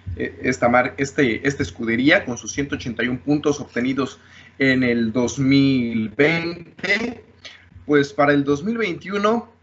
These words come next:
se va a convertir en Alpine, Alpine, como le quieran pronunciar.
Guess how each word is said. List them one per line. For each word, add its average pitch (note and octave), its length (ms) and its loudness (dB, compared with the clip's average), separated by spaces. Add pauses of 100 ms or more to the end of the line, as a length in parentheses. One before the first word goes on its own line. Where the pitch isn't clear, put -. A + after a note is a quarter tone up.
(400)
se - 260 -8
va C3 140 4
a C#3 100 -2
convertir B2+ 600 -6
en G#2+ 300 -6
Alpine, E3+ 640 -6 (380)
Alpine, G3 840 2
como B2 140 -12
le A#2+ 80 -8
quieran D3+ 220 -4
pronunciar. A2 760 -2